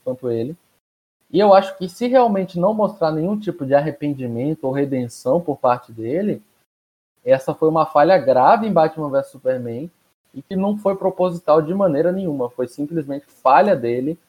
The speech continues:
como diretor, quando se fala no, no arco dramático que ele, que ele fez.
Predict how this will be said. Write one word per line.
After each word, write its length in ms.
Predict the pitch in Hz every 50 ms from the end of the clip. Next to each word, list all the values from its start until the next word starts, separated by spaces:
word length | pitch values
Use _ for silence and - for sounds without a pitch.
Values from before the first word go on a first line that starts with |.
| _ _ _ _ _ _ _ _ _ _
como 540 | _ - 151 147 147 151 156 160 170 175 165
diretor, 640 | 135 139 156 165 170 170 170 - 127 120 123 139 143 _ _ _ _ _ _ _ _
quando 160 | - 139 143 -
se 140 | - 156
fala 280 | - - 131 120 127 139
no, 220 | 143 143 139 127 120
no 280 | 131 135 135 131 123
arco 260 | 131 139 - - - 160
dramático 600 | 151 165 165 151 127 120 123 - - - 143 127
que 120 | - 143
ele, 200 | 143 147 127 117
que 100 | - -
ele 100 | 131 147
fez. 420 | 147 - 113 110 113 - - _